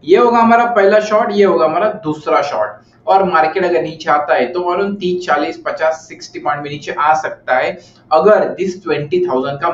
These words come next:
मेजर रेजिस्टेंस लेता है। तो इस टाइप का शॉर्ट हम कर सकते हैं, लेकिन कम क्वांटिटी में करो, ज्यादा बड़े क्वांटिटी में नहीं करना है काम,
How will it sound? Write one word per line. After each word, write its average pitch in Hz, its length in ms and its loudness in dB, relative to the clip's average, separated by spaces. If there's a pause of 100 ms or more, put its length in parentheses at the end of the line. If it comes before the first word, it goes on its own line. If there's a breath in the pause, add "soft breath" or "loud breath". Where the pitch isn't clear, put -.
मेजर 127 360 2
रेजिस्टेंस 131 640 -2
लेता 113 440 0
है। - 180 -6 (760 soft breath)
तो 208 60 6
इस 165 520 0
टाइप - 240 0
का 196 100 2
शॉर्ट 160 320 2
हम 165 140 -6 (120)
कर 185 140 4
सकते 208 260 -2
हैं, 226 80 4
लेकिन 226 300 2
कम 226 260 2
क्वांटिटी 226 340 2
में 220 140 4
करो, 220 220 2
ज्यादा 202 240 4
बड़े 190 220 4
क्वांटिटी 180 400 0
में 185 140 0
नहीं 185 200 2
करना 139 280 0
है 127 80 2
काम, 175 280 0